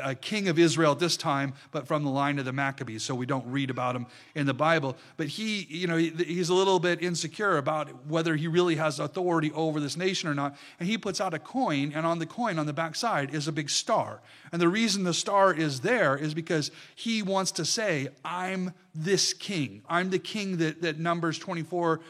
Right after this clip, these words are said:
that Balaam prophesied. I'm the star." Uh, he didn't do any of the things that this text ends up saying, and he's widely, uh, dismissed and forgotten. And what's interesting is after the coming of Jesus, now you, you all know of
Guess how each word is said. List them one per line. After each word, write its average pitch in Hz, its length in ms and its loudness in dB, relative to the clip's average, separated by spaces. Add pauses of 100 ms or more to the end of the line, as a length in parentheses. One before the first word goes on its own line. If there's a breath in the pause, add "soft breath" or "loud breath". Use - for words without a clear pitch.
(120 loud breath)
that 143 180 -6
Balaam 170 340 2
prophesied. 160 600 -2
I'm 170 360 0
the 143 100 -2
star." 131 440 0 (420 loud breath)
Uh, 123 220 -4 (220 soft breath)
he 170 120 -4
didn't 143 380 -2 (200)
do 131 300 2
any 135 180 -2
of 127 80 -4
the 127 80 -4
things 117 420 -8
that 120 240 -10
this 127 220 -6
text - 400 -6
ends 117 200 -8
up 127 120 -4
saying, 185 400 0
and 151 120 -2
he's 147 300 -2
widely, 123 460 -6 (300 loud breath)
uh, 147 180 0
dismissed 139 480 -4
and 127 140 -10
forgotten. 143 500 -4 (380 loud breath)
And 208 120 0
what's 196 200 4
interesting 220 360 -2
is 147 220 -2
after 196 540 2
the 151 80 -4
coming 202 420 0
of 139 80 -4
Jesus, 127 560 -6 (300 loud breath)
now 175 60 0
you, 196 260 -2
you 196 240 0
all 190 200 4
know 175 320 6
of 147 320 6